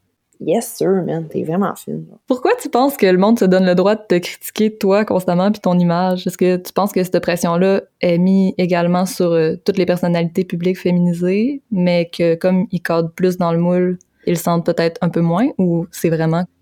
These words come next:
Speaker 2: toi, t'es le souffre-douleur ? On, ça ressemble à ça un peu de l'extérieur.
Speaker 1: <laughs> Oui. Oui, oui.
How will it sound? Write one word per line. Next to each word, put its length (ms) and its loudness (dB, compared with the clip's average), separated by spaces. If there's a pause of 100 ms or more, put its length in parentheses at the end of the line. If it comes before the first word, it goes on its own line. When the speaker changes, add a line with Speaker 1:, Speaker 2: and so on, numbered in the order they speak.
(160)
Speaker 2:
toi, 220 2
t'es 180 0
le 160 0
souffre-douleur ? 920 -2 (320)
On, 160 0
ça 180 -6
ressemble 220 -2
à 80 -2
ça 140 -6
un 80 0
peu 200 -4
de 80 -8
l'extérieur. 560 0
Speaker 1:
<laughs> 140 0
Oui. 160 2 (560)
Oui, 160 4
oui. 180 -2